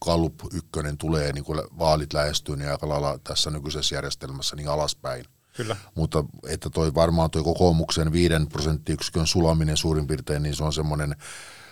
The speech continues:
Speaker 1: asettuu sinne ainakin, ainakin tota niin, niin kaksituhatta viisitoista kepu tuli tosi reippaasti alas.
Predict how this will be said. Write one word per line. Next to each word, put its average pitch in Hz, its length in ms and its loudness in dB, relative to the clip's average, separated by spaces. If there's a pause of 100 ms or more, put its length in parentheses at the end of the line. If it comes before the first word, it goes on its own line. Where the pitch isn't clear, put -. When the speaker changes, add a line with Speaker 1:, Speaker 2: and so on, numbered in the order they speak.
(160)
Speaker 1:
asettuu 87 440 6
sinne 107 420 8
ainakin, 104 480 6
ainakin 104 400 4
tota 98 320 4
niin, 95 240 6
niin 95 260 4 (140)
kaksituhatta 95 560 2
viisitoista 92 680 4
kepu 90 320 0
tuli 85 280 2 (600)
tosi 92 220 2
reippaasti 85 580 2
alas. 80 420 2